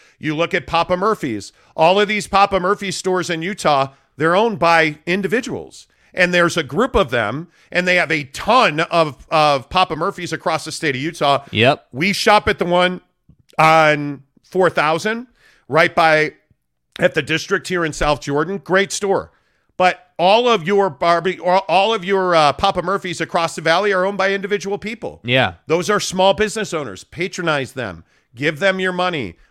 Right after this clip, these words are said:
Speaker 1: With all due respect to the big box pizza places, Papa Murphy's has people on the ground locally investing in our community.
Speaker 2: Yeah.
Speaker 1: Support them like you do Steve and the guys at Barbecue Pit Stop.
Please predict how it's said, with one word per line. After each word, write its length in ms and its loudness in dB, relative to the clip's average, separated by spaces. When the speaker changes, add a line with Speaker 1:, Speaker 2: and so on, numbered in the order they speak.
Speaker 1:
With 180 -8
all 180 0
due 120 -4
respect 440 0
to 60 -4
the 80 -6
big 280 -6
box 300 -2
pizza 280 -10
places, 540 -8
Papa 320 0
Murphy's 440 -4
has 200 -2
people 420 -8
on 260 0
the 100 -4
ground 500 0
locally 500 -2
investing 640 -2
in 100 -4
our 160 0
community. 720 -4
Speaker 2:
Yeah. 360 0
Speaker 1:
Support 480 2
them 200 0
like 220 -6
you 60 -4
do 180 -6
Steve 500 -4
and 140 -6
the 60 -6
guys 260 0
at 80 -4
Barbecue 400 -2
Pit 220 -8
Stop. 340 -8